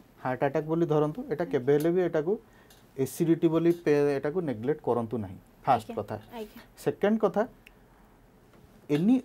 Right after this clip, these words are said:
Speaker 1: this kind of unusual chest pain ଯୋଉଟା ହଉଛି, ଅତି ଯୋଉଟା ପ୍ରେସର ଟାଇପର ଚେଷ୍ଟ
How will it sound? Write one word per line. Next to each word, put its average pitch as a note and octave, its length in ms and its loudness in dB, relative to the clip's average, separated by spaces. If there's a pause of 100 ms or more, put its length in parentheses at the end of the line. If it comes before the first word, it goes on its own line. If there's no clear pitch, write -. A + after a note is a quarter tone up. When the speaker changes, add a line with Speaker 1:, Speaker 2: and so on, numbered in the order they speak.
(200)
Speaker 1:
this F3 200 -2
kind G#3+ 220 4
of A3+ 160 4
unusual F3+ 480 6
chest F3 260 -2
pain E3+ 220 -2
ଯୋଉଟା D#3 280 2
ହଉଛି, D3 360 0
ଅତି B2 320 -6
ଯୋଉଟା D#3+ 180 -2
ପ୍ରେସର D#3 380 -2
ଟାଇପର D3+ 320 0
ଚେଷ୍ଟ D3 240 -2